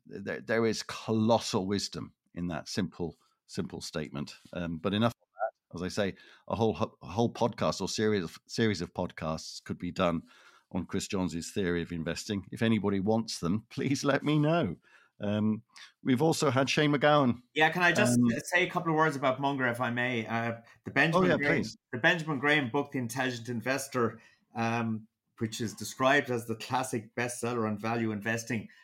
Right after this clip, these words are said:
Speaker 2: The introduction to that was written by Warren Buffett. But, um,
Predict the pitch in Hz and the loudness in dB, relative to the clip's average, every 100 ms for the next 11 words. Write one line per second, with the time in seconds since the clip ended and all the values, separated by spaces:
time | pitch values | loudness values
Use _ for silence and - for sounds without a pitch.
0 | _ 117 120 113 110 139 - 123 123 123 | _ -4 -4 -2 0 0 0 -4 0 0
1 | 107 92 123 120 113 110 101 117 107 98 | 0 0 -2 0 0 2 4 2 2 2
2 | 123 123 117 - - - - _ 131 123 | 0 0 -2 -6 -18 -20 -20 _ -2 2
3 | 123 120 | 4 2